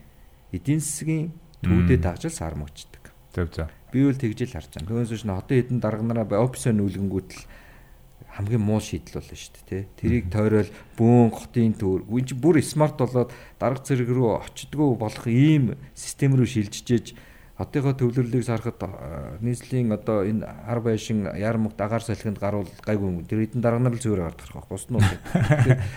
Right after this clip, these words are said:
Speaker 1: тэр чинь бодлоо. А, миний харуул эдийн засаг бизнесийн утгаа заах юм бол хурдан саарна.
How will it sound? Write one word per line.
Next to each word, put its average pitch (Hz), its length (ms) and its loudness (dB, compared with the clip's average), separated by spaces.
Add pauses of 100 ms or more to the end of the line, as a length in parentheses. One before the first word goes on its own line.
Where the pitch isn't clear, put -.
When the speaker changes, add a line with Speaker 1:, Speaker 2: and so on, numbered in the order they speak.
(160)
Speaker 1:
тэр 135 100 2
чинь 139 140 -2
бодлоо. - 240 -6
А, 92 240 0
миний 147 160 4
харуул 180 320 2 (720)
эдийн 143 160 2
засаг 190 240 -2
бизнесийн 180 320 2
утгаа 143 240 -4
заах 113 160 -2
юм 113 160 -2
бол 113 80 -4 (160)
хурдан 131 320 -4
саарна. 76 320 -10